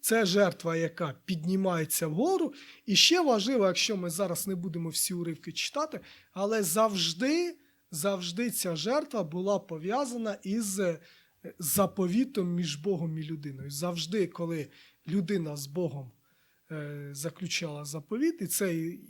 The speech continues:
і Ной, і Авраам, і, і далі, далі, далі, завжди приносилася ця жертва. Тобто вона називається цілопалення українською мовою, але по-, повинні ми завжди тримати в голові,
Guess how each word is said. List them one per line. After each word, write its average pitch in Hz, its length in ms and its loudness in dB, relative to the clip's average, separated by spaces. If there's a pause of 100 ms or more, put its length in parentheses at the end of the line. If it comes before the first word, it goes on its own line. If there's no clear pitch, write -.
(120)
і 180 60 4
Ной, 285 460 6
і 190 240 -4
Авраам, 196 960 -2
і, 185 100 -6
і 185 240 -6
далі, 170 380 -4
далі, 156 300 -8
далі, 226 280 -4 (300)
завжди 175 800 0
приносилася 170 840 -6
ця 170 260 -4
жертва. 147 420 -12
Тобто - 280 -16 (380)
вона 214 280 2
називається 165 720 -2
цілопалення 160 960 -2
українською 160 500 -8
мовою, 320 200 -2
але 180 140 -2
по-, 175 180 -10 (160)
повинні 190 440 -2
ми 175 180 -2 (260)
завжди 170 460 -6
тримати 170 540 -8
в 156 40 -12
голові, 147 420 -14